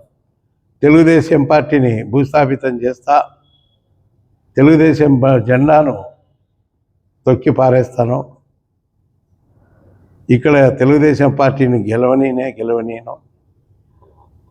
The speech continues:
నా తర్వాత మా అన్న, మా అన్న తర్వాత మా అన్న కొడుకు,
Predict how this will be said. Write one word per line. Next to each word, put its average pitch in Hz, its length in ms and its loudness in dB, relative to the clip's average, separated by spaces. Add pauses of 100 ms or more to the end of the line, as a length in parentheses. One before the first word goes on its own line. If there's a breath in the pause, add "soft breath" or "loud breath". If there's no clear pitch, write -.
నా 139 200 2
తర్వాత 151 540 2
మా 131 200 2
అన్న, 123 320 0 (480)
మా 117 160 0
అన్న 131 240 2
తర్వాత 139 440 0
మా 117 180 0
అన్న 117 280 -2
కొడుకు, 131 500 -12